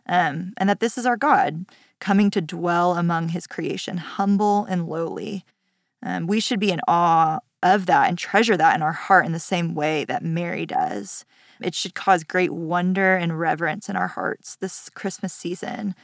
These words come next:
um, and every other season. And it should remind us of Daniel two twenty-one, that he changes seasons and times. He removes kings and sets up kings. He is completely in control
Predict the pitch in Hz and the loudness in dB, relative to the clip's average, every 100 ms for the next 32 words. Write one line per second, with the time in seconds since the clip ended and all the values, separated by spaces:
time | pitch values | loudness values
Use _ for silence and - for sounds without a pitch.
0 | _ _ - 185 175 202 277 254 165 139 | _ _ -2 -2 0 2 2 2 2 0
1 | 110 190 - - - 110 123 190 196 - | -2 -4 -4 -6 -4 -4 -2 0 0 2
2 | 202 185 165 165 185 175 160 165 - - | 4 6 4 2 2 2 2 -2 -6 -12
3 | - _ _ - - 190 160 180 190 185 | -16 _ _ -20 -8 -6 -2 0 0 -4
4 | - 190 - 196 180 147 156 170 165 170 | -4 -4 -4 -4 -4 -4 -4 -4 -4 -6
5 | 196 - 175 - 190 - 190 175 - - | -8 -6 -6 -6 -8 -4 -4 -4 -6 -6
6 | 185 196 196 196 - 175 175 185 170 170 | -4 -2 -2 -2 -2 -2 -2 -6 -4 -6
7 | 175 - 180 175 180 170 165 175 - 170 | -8 -10 -8 -6 -6 -8 -8 -10 -10 -12
8 | 196 220 - 202 208 208 - 170 - - | -12 -12 -16 -8 -4 -4 -6 -14 -16 -20
9 | - 214 220 220 196 175 180 170 160 175 | -8 -4 -2 -2 -4 -4 -6 -6 -6 -6
10 | 196 | -8